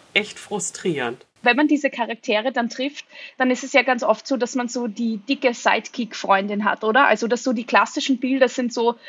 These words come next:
Speaker 2: dicke Person fällt hin, dicke Person wird ausgelacht, haha, ähm, und hat nie, hat eigentlich keine eigene komplexe, kon-, keine eigene komplexe Persönlichkeit. Also ich bin froh, dass wir mittlerweile schon Sichtbarkeit bekommen,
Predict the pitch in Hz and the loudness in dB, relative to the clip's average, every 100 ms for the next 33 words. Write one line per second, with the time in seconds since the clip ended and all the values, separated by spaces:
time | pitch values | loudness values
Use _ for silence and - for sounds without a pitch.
0 | - - 220 214 208 226 226 220 214 233 | -18 -10 -8 -2 0 0 2 0 4 2
1 | 240 - 277 262 262 262 - - - 247 | 2 4 4 4 2 -2 -6 -20 -4 0
2 | 233 233 226 226 214 240 - 247 240 262 | 2 0 4 4 4 4 6 4 4 4
3 | 233 226 226 226 269 226 220 226 214 208 | 8 8 8 4 6 8 8 8 6 6
4 | 214 - - - 233 220 220 220 247 247 | 4 -4 -20 2 6 6 4 -2 0 0
5 | 240 254 262 294 302 247 - 240 254 - | 2 2 4 4 2 0 0 0 -2 0
6 | 240 233 233 180 226 277 233 233 262 233 | 0 2 2 0 2 0 2 0 -2 -4
7 | - 196 - 240 226 233 240 262 254 254 | -2 -4 -2 0 0 -2 -6 -10 -6 0
8 | 226 262 214 277 233 214 226 214 208 - | 2 2 0 0 -2 -4 -4 -4 -2 -4
9 | - 220 - 226 240 220 208 - 190 - | -6 -8 -4 -4 -4 -8 -6 -6 -6 -12
10 | - - - 220 226 233 269 - 208 220 | -20 -20 -4 -4 -4 0 0 0 0 0
11 | 294 254 262 233 233 226 226 - - 285 | 0 -6 -4 -2 0 0 -2 -18 0 0
12 | 294 254 220 220 - 226 294 302 - 262 | 4 4 4 0 -6 -4 -2 -2 0 -2
13 | 247 196 208 - - _ 269 - 254 214 | 4 2 2 -4 -20 _ -4 4 4 6
14 | 277 | 2